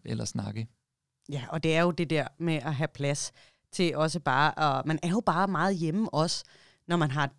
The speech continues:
Speaker 2: når man har en baby med på ferie. Man er ikke lige så meget ude i byen hele tiden, som man var, før man fik babyen.
Speaker 1: Og det skal man bare acceptere.
Speaker 2: Ja.
Speaker 1: Altså, øh, det er ikke sikkert, at, øh, ens barn kan sove i barnevognen, i hvert fald ikke, når, når det når en vis alder.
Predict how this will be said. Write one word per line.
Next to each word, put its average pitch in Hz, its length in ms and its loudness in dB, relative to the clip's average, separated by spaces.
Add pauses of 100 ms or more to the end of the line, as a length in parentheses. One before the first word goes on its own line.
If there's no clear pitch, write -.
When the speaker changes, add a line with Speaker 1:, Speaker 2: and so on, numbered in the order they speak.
(140)
Speaker 2:
når 165 180 0
man 147 180 0
har 143 100 -2
en 131 80 -2
baby 143 280 -2
med 143 460 2 (340)
på 170 80 -6
ferie. 139 300 -2
Man 165 140 0
er 185 80 2
ikke 202 120 -4
lige 226 80 -4
så 247 80 -4
meget 202 300 0
ude 214 280 2
i 220 40 -4
byen 196 280 -6
hele 220 280 -2
tiden, 170 360 -6
som 165 140 -6
man 139 440 -4
var, 147 180 2 (120)
før 240 160 0
man 170 200 -4
fik - 200 -8
babyen. 120 400 -8
Speaker 1:
Og 139 100 -6
det 123 80 0
skal - 120 -2
man 123 40 -2
bare 117 120 4
acceptere. 131 420 -2
Speaker 2:
Ja. 113 60 2
Speaker 1:
Altså, 110 360 0
øh, 110 240 0 (260)
det 123 80 4
er 117 40 6
ikke 113 120 2
sikkert, 123 240 0
at, 110 240 -2
øh, 110 240 0
ens 127 140 -2
barn 117 200 -2
kan 110 120 -8
sove 113 380 -2
i 110 200 -2
barnevognen, 110 680 -2
i - 80 -4
hvert 113 160 -2
fald 117 120 -4
ikke, 117 140 -6
når, 107 320 -2
når 110 140 -2
det 107 80 -2
når 117 140 0
en 117 60 0
vis 117 180 0
alder. 117 240 0